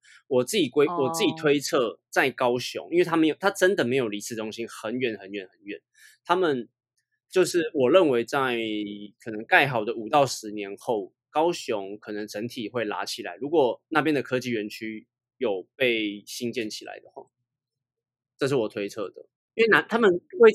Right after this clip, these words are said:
Speaker 1: 他们会落在楠梓，我，我跟大家解释一下，他们落，落，坐落在楠梓，那边是以前他们的那个石油化工厂，中油以前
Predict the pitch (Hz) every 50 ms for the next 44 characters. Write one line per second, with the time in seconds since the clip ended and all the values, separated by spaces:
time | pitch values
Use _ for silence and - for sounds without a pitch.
0 | - - 254 277 254 220 226 220 226 220 208 202 202 175 151 123 113 123 135 -
1 | - 123 101 - _ - - 175 139 147 139 147 180 180 175 175 175 151 120 104
2 | - 139 127 117 135 151 170 185 202 196 180 202 202 220 196 - - _ _ _
3 | _ _ _ - - 214 202 175 160 185 175 151 143 - 160 135 123 113 101 95
4 | 107 120 - - 123 107 156 175 165 185 170 170 170 185 - 127 117 107 - -
5 | - 104 98 95 - _ - - - - _ - 165 170 160 143 139 156 151 123
6 | 131 123 120 117 110 - 117 117 117 120 131 139 123 - 110 107 107 104 - -
7 | 123 95 120 117 143 147 151 139 120 113 110 107 - - 101 92 92 98